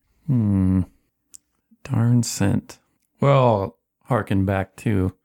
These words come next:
a younger version of Graham where he used to just instantaneously throw his ranged weapon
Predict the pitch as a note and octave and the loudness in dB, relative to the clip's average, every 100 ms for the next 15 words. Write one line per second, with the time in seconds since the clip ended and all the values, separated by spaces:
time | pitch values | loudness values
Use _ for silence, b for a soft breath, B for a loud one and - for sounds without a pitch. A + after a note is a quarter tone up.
0 | _ _ _ - G2 F#2 F#2+ F2+ F#2 F#2 | _ _ _ -2 0 2 0 -2 -2 -2
1 | G2 F#2+ F#2 F2+ F#2 _ _ - - - | 0 0 0 0 -4 _ _ -20 -20 -4
2 | G#2+ G2+ G2 G2 F#2 F#2 G2 G2+ F#2+ - | -2 0 0 0 0 -2 -2 -2 -4 -6
3 | - G#2+ G#2 - A2+ F#2+ - G2 - G#2 | -8 -6 -6 -4 -2 -2 -2 -4 -2 -2
4 | F#2 F2+ - G2 - - G2 F#2 F#2+ G2 | 0 -4 -4 -6 -6 -4 -2 0 -2 -2
5 | G2 F#2+ F#2 - G#2 F#2+ - G2+ | 0 0 -2 -2 -2 0 0 0